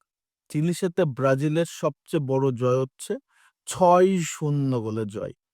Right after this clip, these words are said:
এটা হচ্ছে চিলির সাথে সবচেয়ে বড় জয়। এবং চিলির সাথে লাস্ট হারছে ব্রাজিল সেই দুই হাজার পনেরো সালে। এরপরে কিন্তু আর চিলির সাথে ব্রাজিল হারে নাই।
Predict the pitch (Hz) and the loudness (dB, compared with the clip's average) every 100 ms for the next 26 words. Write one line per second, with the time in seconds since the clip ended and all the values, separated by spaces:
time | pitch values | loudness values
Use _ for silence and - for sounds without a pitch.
0 | _ - 139 175 175 196 185 170 - 185 | _ -6 0 0 0 -6 -4 -4 -4 -4
1 | 202 - 202 185 _ - 185 131 117 110 | -4 0 0 0 _ 0 0 0 -4 -6
2 | 110 87 - _ - 180 233 247 - 226 | -8 -10 -14 _ -12 -4 0 0 2 2
3 | 233 - 240 247 208 156 208 - _ _ | 2 2 4 6 6 6 2 0 _ _
4 | _ _ - 165 170 - 196 151 156 151 | _ _ -2 -2 0 0 0 2 2 2
5 | 180 196 - 196 202 139 143 143 156 156 | -2 -4 0 2 2 0 -2 0 -2 -2
6 | 185 190 175 156 127 101 123 _ _ - | -2 0 0 -2 -6 -8 -12 _ _ -6
7 | 165 180 180 170 156 160 147 143 165 - | -4 0 0 0 -2 -4 0 0 0 -4
8 | _ _ _ - 185 208 196 202 170 143 | _ _ _ -4 2 2 2 0 -2 -4
9 | 120 117 143 135 131 127 110 | -2 -4 -4 -6 -4 -2 -4